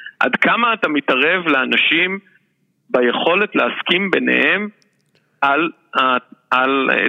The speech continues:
תנאים, אה, עס-, עסקיים מסוימים. ארי קיין בחר במשכורת גבוהה יותר, כנראה, ותגמול טוב יותר, בתמורה לזה שלא יהיה לו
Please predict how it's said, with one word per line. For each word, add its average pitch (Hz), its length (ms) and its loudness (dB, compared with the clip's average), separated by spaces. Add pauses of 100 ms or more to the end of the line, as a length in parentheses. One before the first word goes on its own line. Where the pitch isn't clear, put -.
תנאים, 143 380 0
אה, 180 180 2
עס-, - 220 -4 (120)
עסקיים 202 360 0
מסוימים. 139 560 0 (240)
ארי 214 220 0
קיין 175 420 0
בחר 151 420 0 (1040)
במשכורת 170 560 0
גבוהה 131 340 2
יותר, 117 420 0 (300)
כנראה, 110 400 0 (600)
ותגמול 165 500 0
טוב 135 280 0
יותר, 120 480 0
בתמורה 131 400 0
לזה 208 260 0
שלא 180 340 0
יהיה 185 140 0
לו 185 100 0